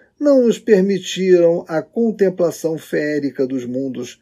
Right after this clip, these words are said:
estelares no conjunto surpreendente da sua grandeza. Como estímulo apenas, facultadas nos foram visões mais ou menos aproximadas dessa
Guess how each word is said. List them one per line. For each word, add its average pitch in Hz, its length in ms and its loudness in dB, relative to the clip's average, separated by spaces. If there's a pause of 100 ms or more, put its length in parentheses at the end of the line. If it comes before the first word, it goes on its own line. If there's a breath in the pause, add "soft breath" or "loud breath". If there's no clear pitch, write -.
estelares 151 880 -6
no 185 120 -2
conjunto 190 560 -2
surpreendente 151 880 -6
da 135 100 -6
sua 208 300 -2
grandeza. 117 800 -4 (920)
Como 143 240 2
estímulo 156 680 0
apenas, 170 680 -2 (260 soft breath)
facultadas 196 880 2
nos 151 180 -4
foram 151 540 -2 (280 soft breath)
visões 185 540 2
mais 165 460 2
ou 151 100 -2
menos 139 460 -2
aproximadas 127 1000 -6
dessa 120 340 -4